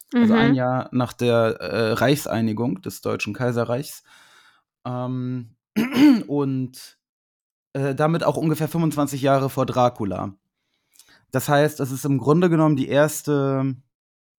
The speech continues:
Speaker 1: mm, belletristische, äh, äh, ja, Verarbeitung des Vampirstoffs,
Speaker 2: Ja.
Speaker 1: glaub ich.
Speaker 2: Nee,
Speaker 1: Zumindest,
Speaker 2: ist es nicht.
Speaker 1: zumindest, zumindest in epischer
Speaker 2: Ist es
Speaker 1: Form.
Speaker 2: nicht. Ich hab was Älteres schon gelesen, nämlich The Vampire fro-, f-, äh, von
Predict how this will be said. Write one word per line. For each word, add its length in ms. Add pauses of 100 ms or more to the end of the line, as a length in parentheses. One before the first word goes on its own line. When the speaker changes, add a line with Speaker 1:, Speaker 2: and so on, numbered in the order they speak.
Speaker 1:
mm, 540
belletristische, 1200 (720)
äh, 60 (500)
äh, 40 (1080)
ja, 420 (220)
Verarbeitung 640
des 160
Vampirstoffs, 880 (680)
Speaker 2:
Ja. 340
Speaker 1:
glaub 180
ich. 320 (380)
Speaker 2:
Nee, 120
Speaker 1:
Zumindest, 480
Speaker 2:
ist 80
es 60
nicht. 160
Speaker 1:
zumindest, 460
zumindest 340
in 40
epischer 440
Speaker 2:
Ist 80
es 40
Speaker 1:
Form. 180
Speaker 2:
nicht. 280
Ich 200
hab 200
was 160
Älteres 480
schon 160
gelesen, 680
nämlich 500
The 180
Vampire 680
fro-, 360
f-, 380
äh, 280
von 460